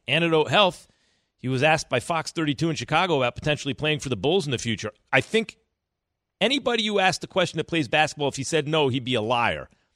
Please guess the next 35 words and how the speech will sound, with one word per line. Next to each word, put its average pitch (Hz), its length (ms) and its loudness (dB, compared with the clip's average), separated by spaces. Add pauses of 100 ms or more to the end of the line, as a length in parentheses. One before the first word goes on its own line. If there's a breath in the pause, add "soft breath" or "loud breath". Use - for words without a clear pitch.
(160)
It's 127 140 -6
a - 20 0
team 185 200 2
that 170 100 2
won 139 240 2
multiple 202 340 2
championships. 156 920 -4
It's - 120 -18
a 110 80 -10
team, 170 220 0
one 160 140 0
of 147 40 -2
the 131 80 -4
greatest 175 360 2
players, 135 520 0
not 147 140 -2
the 139 60 -6
greatest 160 280 -2
player 165 220 4
ever 151 300 0
to 98 60 -6
play 151 160 0
this 127 200 -4
game. 90 320 -8 (520)
It's - 80 -4
a 143 60 2
no-brainer. 160 600 6
Everybody 165 640 4
would 131 160 -2
love 127 300 2
to - 80 -10
play 117 240 0
for 110 160 -6
Chicago. - 580 -12 (580)
Ooh, 98 200 -6